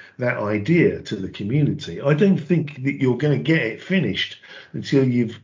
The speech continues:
got an agreement with Meyer Burger. And if you don't get an agreement with Meyer Burger, you're gonna lose another year. And if you lose another year, you're out of the game." And they were, "Oh dear,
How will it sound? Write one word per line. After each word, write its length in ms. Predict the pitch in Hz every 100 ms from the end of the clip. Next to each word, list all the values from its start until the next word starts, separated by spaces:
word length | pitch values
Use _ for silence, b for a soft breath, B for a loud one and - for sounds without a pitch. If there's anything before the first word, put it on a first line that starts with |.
| 147
got 220 | 120 151
an 80 | 147
agreement 480 | 117 127 151 123 98
with 140 | 98
Meyer 220 | 107 107 95
Burger. 440 | 131 143 101 101
And 100 | 113
if 140 | 127
you 100 | 190
don't 180 | 196 143
get 160 | 131 139
an 140 | - B B B
agreement 300 | - 156 147
with 120 | 117
Meyer 220 | 117 127 110
Burger, 380 | 127 127 98
you're 120 | 117 202
gonna 140 | 170
lose 260 | 131 131 113
another 260 | 101 92
year. 420 | 95 131 110 95 - B B
And 60 | -
if 60 | 160
you 160 | 233
lose 220 | 185 143
another 240 | 135 110 110
year, 180 | 123 110
you're 180 | 123
out 120 | 123 117
of 60 |
the 60 | 101
game." 380 | 151 101 87 80 _ _ _ _ _ _ _ _ _ _ -
And 220 | 127 123
they 180 | 131 127
were, 400 | 127 127 120 - - -
"Oh 100 | 120
dear, 480 | 110 180 - -